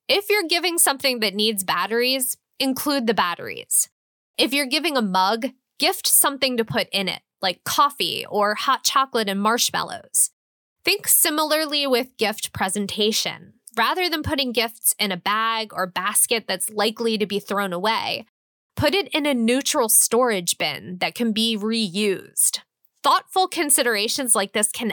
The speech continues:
elevate your gift, saving it from what might have been a last-minute disaster. Now,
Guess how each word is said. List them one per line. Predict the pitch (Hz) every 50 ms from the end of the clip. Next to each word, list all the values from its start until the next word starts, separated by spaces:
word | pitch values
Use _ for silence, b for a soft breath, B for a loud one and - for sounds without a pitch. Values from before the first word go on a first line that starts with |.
| -
elevate | - 185 196 208 240 226 226 254 262 -
your | - 285 277
gift, | 262 285 269 277 302 302 - - - - _ _ _ _ _ _ _ -
saving | - - - - - 349 415 427 381 381 370 330
it | 330 302 294 269 262
from | - 330 294 269 262
what | 277 240 208
might | 214 233 262 294 403 427 370
have | 277 220 202
been | - 180 180 185 185 190 - -
a | 214 233 233
last-minute | 220 190 196 196 208 233 254 - - - - - 208 185 180 180 180 175 - -
disaster. | 185 - 185 170 - - - - 170 185 - - - - - - - - - _ _ _ _
Now, | - 208 208 196 190 185